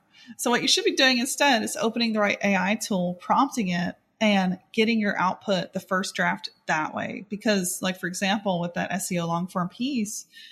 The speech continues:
when we do that with Constant Scale, we're saving seven to eight hours, and all we're doing is optimizing the content. And it's more than editing. I'm trying to teach people what that looks like as well, because they're like, "I just need to redline it."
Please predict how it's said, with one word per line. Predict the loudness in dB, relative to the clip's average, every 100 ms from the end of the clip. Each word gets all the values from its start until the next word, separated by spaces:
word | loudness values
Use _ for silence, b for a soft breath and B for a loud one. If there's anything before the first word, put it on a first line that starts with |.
| B
when | 2
we | 4
do | 4 4
that | 2
with | 0
Constant | 0 0 0 -6
Scale, | -4 0 2 2
we're | -2
saving | -2 0 0 -2
seven | -2 0 2
to | 0
eight | 0
hours, | 2 2 2 0 -2 -8 b b b
and | 2
all | 6 8
we're | 6
doing | 4 2 0
is | -2 2
optimizing | 6 6 4 -2 0 -2 -4 -6
the |
content. | -6 -4 -4 -2 -4 -4 _ _ _ 0
And | 2
it's | 2 0
more | 0 4 6
than | 4 4 4
editing. | 4 4 2 -2 -4
I'm | -4
trying | 0 0 0
to |
teach | -4 -4 -4 -2
people | -2 -2 0
what | 0 0
that | 0 0
looks | -2 -4 -4
like | -2
as | -4 -6
well, | 0 2 2 -2 -8
because | -8 -8
they're | -4 -2
like, | -2 -4 _ _ _
"I | 0
just | 2 0
need | 0
to | 0
redline | 4 4 4 2 0
it." | -4